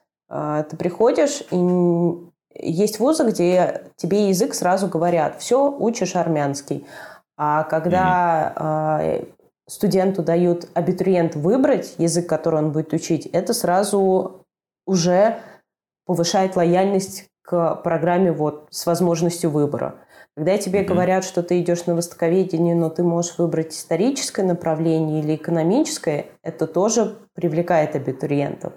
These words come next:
Speaker 1: Я думаю, что если брать другие программы, там, психологию тоже, ну, аналогичная ситуация. Вот эта история, что, а можно выбрать.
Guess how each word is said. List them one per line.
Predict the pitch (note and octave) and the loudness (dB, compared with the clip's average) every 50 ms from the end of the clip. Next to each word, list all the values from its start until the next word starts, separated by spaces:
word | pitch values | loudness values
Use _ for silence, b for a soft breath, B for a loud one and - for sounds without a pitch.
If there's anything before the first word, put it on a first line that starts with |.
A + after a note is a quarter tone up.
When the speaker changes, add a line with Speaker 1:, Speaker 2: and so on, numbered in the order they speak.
| - _ _ _ _ _ _ _ _ _ _ _ - | -16 _ _ _ _ _ _ _ _ _ _ _ -10
Speaker 1:
Я | C3+ E3 E3 E3+ F3 | -2 0 0 2 2
думаю, | F3 G3+ G3+ G3+ G3 G3 | 2 0 0 2 0 0
что | G3 G3 - F3+ F3 F3 F3+ F3+ F3 | -2 -2 -2 0 2 2 2 2 2
если | F3+ F3+ E3+ F3+ F3 - E3+ | 2 2 2 0 0 -2 -4
брать | D3+ F3 F3 F3 E3 D#3+ | -2 0 0 0 0 0
другие | E3 F3 D#3+ G3 A#3+ A#3+ | -2 -2 0 0 0 0
программы, | - A#3+ G3+ E3+ F#3 E3+ D#3+ D#3+ D#3 D3+ | 0 -2 0 0 0 0 0 -2 -4 -4
там, | - D3 C#3+ C#3+ C#3+ | -4 -6 -6 -6 -6
психологию | - - - - E3+ D#3 D#3+ E3+ E3 D3+ C3+ C#3+ C#3 | -8 -10 -6 -2 0 0 2 2 0 0 0 -2 -4
тоже, | C#3 - C#3 C#3 - C3+ - - - _ _ _ _ _ _ | -2 -4 -4 -4 -4 -8 -10 -12 -16 _ _ _ _ _ _
ну, | D3+ D3+ D3 D#3 D#3 D3+ - - - | -12 -8 -6 -4 -4 -4 -6 -8 -10
аналогичная | - - D#3+ D#3 D#3+ E3 E3+ E3 E3 F#3+ F#3+ - - - D#3 D3+ | -8 -4 -2 0 2 2 2 2 2 0 -2 -2 -4 -6 -6 -6
ситуация. | - - - - D#3 D3 D3 D3 D3 - - - D3+ D3+ - - _ _ - - - - _ - | -6 -10 -6 -4 -4 -2 -2 -4 -6 -8 -10 -8 -10 -10 -12 -18 _ _ -20 -20 -20 -16 _ -4
Вот | E3 E3 - | -4 -2 0
эта | F#3 F#3 F#3 - - D#3 | 0 -2 0 -2 -4 -4
история, | D#3 - - A3 A#3 E4+ G4 D#4 | -4 -4 -2 0 2 2 2 2
что, | - - - F#3 E3+ E3+ B B B B B B B _ | 0 -2 -2 -2 -2 -2 B B B B B B B _
а | - F3 | -4 -2
можно | E3 E3+ F#3+ A#3 A3+ - B3 | 0 2 2 0 2 2 2
выбрать. | G#3+ D#3+ D#3 E3 D#3 D#3+ D3+ | 2 2 2 0 0 -2 -4